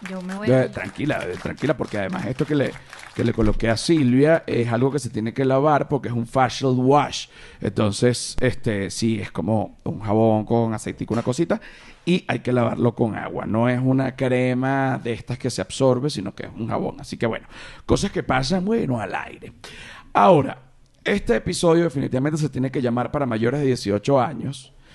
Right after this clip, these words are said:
Speaker 2: porque es un episodio que ha tocado cierto contenido sexual, eh, con un tono un poco elevado.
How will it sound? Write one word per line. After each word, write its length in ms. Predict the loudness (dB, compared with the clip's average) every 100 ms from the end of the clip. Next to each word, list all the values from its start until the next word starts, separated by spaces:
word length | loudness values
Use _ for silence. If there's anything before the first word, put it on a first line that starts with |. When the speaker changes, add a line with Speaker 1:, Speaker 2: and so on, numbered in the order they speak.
| -20 _
Speaker 2:
porque 300 | 2 2 2
es 60 | 0
un 120 | 2
episodio 560 | 2 0 2 4 4 2
que 80 | -2
ha 60 |
tocado 340 | -4 0 2 2
cierto 300 | 0 0 -2
contenido 420 | -2 -2 -2 -2
sexual, 640 | -4 -4 -2 -2 -2 -6
eh, 420 | -2 0 0 -2 -4
con 160 | -4
un 160 | -2 0
tono 320 | 0 0 -4
un 240 | -6 -6 -2
poco 300 | -4 -2 -4
elevado. 480 | -4 -4 -6 -8